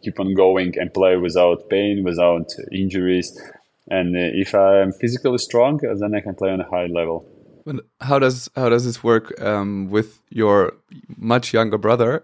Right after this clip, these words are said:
Speaker 2: who probably needs, uh, very different kind of training?
Speaker 1: He needs a lot of physical,
Speaker 2: <laughs>
Speaker 1: uh, work. So now it's, uh, very good. So I think it's, uh,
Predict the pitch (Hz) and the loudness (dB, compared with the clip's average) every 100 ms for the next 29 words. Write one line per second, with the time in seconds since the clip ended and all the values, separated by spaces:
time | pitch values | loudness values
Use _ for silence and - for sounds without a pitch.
0 | 117 117 110 110 107 - - 120 113 110 | -4 -2 0 0 -2 -8 -2 2 2 0
1 | 107 117 120 - - - 104 104 104 104 | 0 0 0 -2 -4 -6 -2 2 2 0
2 | 107 - - - 117 117 156 - - 87 | -2 -14 -16 0 2 2 0 -2 -6 -6
3 | 85 95 85 87 _ _ _ _ _ _ | -6 -8 -8 -12 _ _ _ _ _ _
4 | _ _ _ - 208 196 151 160 143 110 | _ _ _ -8 -2 -2 0 0 0 -2
5 | - 113 117 110 104 101 - - 101 107 | -4 0 2 4 4 2 -4 -4 0 0
6 | 104 95 92 - - 104 107 101 101 92 | 2 -2 -4 -10 -12 -8 -6 0 0 0
7 | 92 92 101 - 110 104 104 101 107 113 | -2 -12 -14 -2 4 6 6 4 2 4
8 | 117 117 107 - 117 107 104 110 110 104 | 4 4 0 -2 0 2 2 2 2 2
9 | 110 101 - 107 104 104 - - - 110 | 0 0 0 0 0 -2 -6 -12 -6 -6
10 | - 156 151 151 131 113 - 110 | -4 0 0 2 2 0 0 0